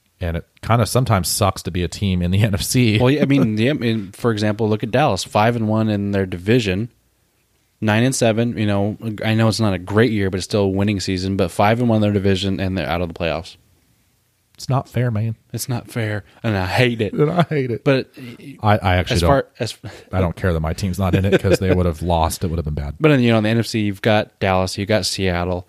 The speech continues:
Speaker 2: you have Carolina, you have New Orleans, you have Green Bay. Um, you know, it's always a hit or miss with Detroit, and,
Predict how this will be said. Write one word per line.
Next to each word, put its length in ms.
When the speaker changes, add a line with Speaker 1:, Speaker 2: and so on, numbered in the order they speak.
Speaker 2:
you 120
have 160
Carolina, 440
you 100
have 120
New 160
Orleans, 580
you 140
have 260
Green 300
Bay. 420
Um, 540
you 100
know, 300
it's 320
always 420
a 140
hit 160
or 80
miss 280
with 120
Detroit, 580
and, 320